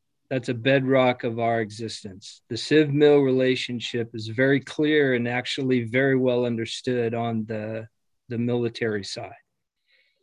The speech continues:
So the policy that is established operates within the tensions that a theorist, Clausewitz, and we're all familiar with his trinity. And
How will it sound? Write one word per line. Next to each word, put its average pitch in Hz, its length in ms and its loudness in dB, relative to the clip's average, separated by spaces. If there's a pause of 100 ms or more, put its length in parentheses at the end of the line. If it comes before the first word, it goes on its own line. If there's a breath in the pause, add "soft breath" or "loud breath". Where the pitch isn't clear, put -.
(640)
So 135 220 2
the 123 120 2
policy 160 600 2
that 135 180 2
is 117 180 -4
established 123 1000 0 (280)
operates 127 760 2
within 123 400 0
the 117 80 -4
tensions 120 840 -4
that 117 220 -4 (720)
a 123 100 -2
theorist, 139 500 4
Clausewitz, 127 680 -2
and 123 160 -2
we're 127 180 4
all 127 160 4
familiar 123 560 0
with 120 220 -4
his 113 160 -10
trinity. 110 560 -4 (840)
And 123 460 4